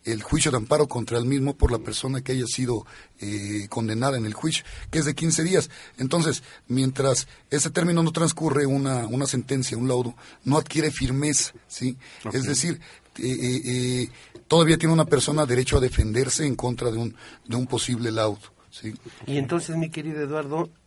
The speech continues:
Speaker 3: efectivamente sabemos que los términos son improrrogab-, improrrogables. <laughs> Se me
Speaker 1: Exacto,
Speaker 3: trabó.
Speaker 1: improrrogables.
Speaker 3: Bueno, no los podemos dejar pasar,
Speaker 1: Claro.
Speaker 3: concretamente.
Speaker 2: Sí.
Speaker 3: Y entonces, ¿qué pasa? Porque se crea un vacío ahí, la ley laboral crea un vacío por sí sola,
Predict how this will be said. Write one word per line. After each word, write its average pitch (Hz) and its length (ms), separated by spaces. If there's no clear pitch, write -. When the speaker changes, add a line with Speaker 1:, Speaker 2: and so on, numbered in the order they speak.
Speaker 3:
efectivamente 175 640
sabemos 170 480
que 135 380
los 135 360
términos 170 440
son 160 160
improrrogab-, 135 880
improrrogables. 120 1500
<laughs> - 460
Se - 60
me - 40
Speaker 1:
Exacto, 120 260
Speaker 3:
trabó. 127 240
Speaker 1:
improrrogables. 107 460
Speaker 3:
Bueno, 330 100
no 254 100
los 226 120
podemos 190 280
dejar 139 240
pasar, 131 340
Speaker 1:
Claro. - 40
Speaker 3:
concretamente. 143 800
Speaker 2:
Sí. 107 200
Speaker 3:
Y 160 160
entonces, 156 640
¿qué 214 160
pasa? 202 340
Porque 151 220
se 160 100
crea 202 220
un 202 140
vacío 170 380
ahí, 165 140
la 165 140
ley 180 120
laboral 165 400
crea 160 240
un 160 160
vacío 143 380
por - 140
sí 160 180
sola, 139 400